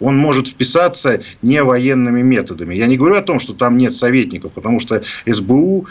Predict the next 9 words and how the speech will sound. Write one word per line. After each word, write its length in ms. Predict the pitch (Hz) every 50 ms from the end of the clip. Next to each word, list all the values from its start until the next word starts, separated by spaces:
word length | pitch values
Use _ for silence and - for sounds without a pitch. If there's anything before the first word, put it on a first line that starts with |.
| - _ -
последние 560 | 117 104 - - 127 131 120 113 120 120 117
годы 400 | 117 120 135 165 180 151 139 101
фактически 580 | 90 107 98 - - 143 151 131 - - 113
курировал 540 | 92 - - 107 117 135 131 127 113 104 95
Центральное 480 | - - - 95 - 123 127 120 110 107
разведывательное 640 | 107 101 101 113 113 101 98 104 98 101 104 101 95
управление 640 | 98 104 107 110 120 143 160 160 147 131 107 92 - - - - - -
и, 60 | -
соответственно, 800 | - - 104 101 113 120 127 123 123 - - 117 113 110 104 104